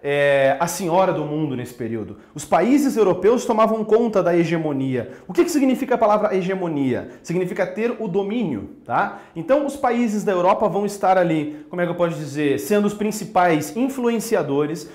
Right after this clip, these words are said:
serão também os países mais ricos. E após a Segunda Guerra Mundial, isso vai se alterar.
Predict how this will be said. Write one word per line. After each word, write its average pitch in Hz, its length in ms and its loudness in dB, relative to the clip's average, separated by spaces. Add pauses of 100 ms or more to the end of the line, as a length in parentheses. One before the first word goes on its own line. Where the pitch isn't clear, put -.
serão 233 360 4
também 233 260 0
os 220 120 -2
países 214 500 -2
mais 202 260 -6
ricos. 208 720 -8 (240)
E 175 140 2
após 220 540 4
a 214 60 2
Segunda 156 320 -2
Guerra 127 200 -2
Mundial, 120 380 -2
isso 175 160 -10
vai 202 160 0
se 202 140 -4
alterar. 147 680 -2